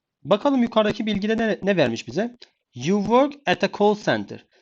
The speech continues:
Sen bir müşteri hizmetlerinde çalışıyorsun. "And answer customers' ques-, questions on the phone." Ve telefonda müşterilerin sorularını cevaplıyorsun.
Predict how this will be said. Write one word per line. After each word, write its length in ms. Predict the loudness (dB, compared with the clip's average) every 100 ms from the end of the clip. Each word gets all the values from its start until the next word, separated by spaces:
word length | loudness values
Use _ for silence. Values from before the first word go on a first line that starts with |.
| _
Sen 380 | 0 2 2 -2
bir 120 | 0
müşteri 400 | -2 -2 -2 -2
hizmetlerinde 520 | 0 -2 0 0 0
çalışıyorsun. 680 | -2 -4 -6 -8 -6 -8 -8 _ _ _ _
"And 240 | 2 2 0
answer 380 | 0 2 0 -6 -4 -2
customers' 400 | -2 -4 -8 -8
ques-, 500 | -4 -2 -2 -8 -6
questions 580 | 0 2 0 -4 -6 -4
on 140 | -2 0
the 80 |
phone." 320 | -2 -4 -4 -6 _ _ _
Ve 220 | 0 2
telefonda 720 | 2 0 0 0 2 2 0 -4 _ _
müşterilerin 720 | -6 -6 -4 -4 0 0 0
sorularını 540 | -4 -4 -2 2 2 2
cevaplıyorsun. 640 | 2 0 0 -8 -8 -14